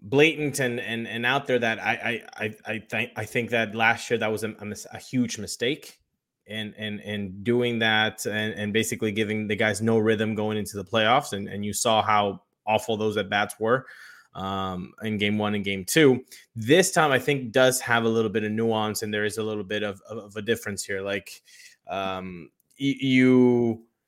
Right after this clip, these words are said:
you have to give these guys some,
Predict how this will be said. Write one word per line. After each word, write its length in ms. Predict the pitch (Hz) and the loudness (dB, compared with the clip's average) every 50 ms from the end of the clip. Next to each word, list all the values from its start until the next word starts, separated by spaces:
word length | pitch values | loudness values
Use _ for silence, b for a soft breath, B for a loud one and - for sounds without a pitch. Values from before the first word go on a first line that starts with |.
| _ _ _ _ _ _ _ - | _ _ _ _ _ _ _ -6
you 240 | 120 120 123 123 113 | 0 4 4 4 4
have 360 | 101 - 135 135 131 - - | 4 4 4 4 4 4 -2
to 100 | - 117 | -8 -4
give 220 | 110 117 110 107 | -2 -2 -2 -2
these 200 | - 113 98 - | -2 -6 -6 -6
guys 260 | - 107 95 98 - | -6 -6 -6 -6 -6
some, 340 | - 107 98 95 90 95 80 | -8 -10 -10 -10 -12 -14 -16